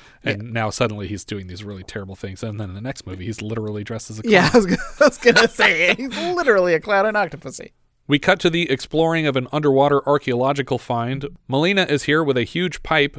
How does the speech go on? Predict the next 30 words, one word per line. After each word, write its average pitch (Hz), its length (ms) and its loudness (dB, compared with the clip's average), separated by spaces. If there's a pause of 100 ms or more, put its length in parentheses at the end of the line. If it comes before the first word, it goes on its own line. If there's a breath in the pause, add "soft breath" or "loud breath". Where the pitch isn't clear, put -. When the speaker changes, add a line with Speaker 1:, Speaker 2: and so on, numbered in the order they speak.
Speaker 1:
vacuuming 131 540 -2
up 127 120 0
sand 131 480 -4 (280 soft breath)
and 117 140 -4
clearing 139 380 0
a 117 80 -2
beautiful 131 420 -2
tile 127 320 -6
flooring. 120 440 -10 (460)
Suddenly, 156 460 2
Bond 143 400 4
reappears 135 680 0
right 135 160 2
in 131 60 -10
front 147 240 0
of 127 80 -4
her, 104 200 -6 (220)
also 135 300 0
in 123 60 -4
a 110 80 -6
full 135 240 -2
diving 120 360 -4
suit. - 300 -16 (680)
The 127 100 -2
reason 185 320 0
these 165 160 0
shots 165 400 0
look 135 160 -4
so 135 180 2
clean 165 500 -4